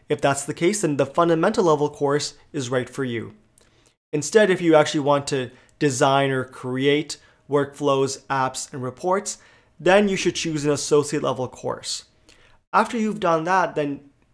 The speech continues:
B is all about determining what type of Power Platform user do you want to be. Do you want to make apps? Do you want to apply apps, workflows, reports to,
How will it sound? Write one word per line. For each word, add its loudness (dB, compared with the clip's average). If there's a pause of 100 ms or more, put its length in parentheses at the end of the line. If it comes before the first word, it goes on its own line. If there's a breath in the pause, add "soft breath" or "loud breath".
(280)
B -2 (160)
is -6
all 4
about 4
determining 0
what 2
type 2
of -2 (220 soft breath)
Power -2
Platform -4 (420)
user 0
do -2
you 2
want 0
to -8
be. -10 (500 soft breath)
Do -4
you 0
want 0
to -4 (200 loud breath)
make 0
apps? -2 (280 soft breath)
Do -6
you 2
want 0
to -4
apply 2
apps, -2
workflows, -4
reports -4
to, -6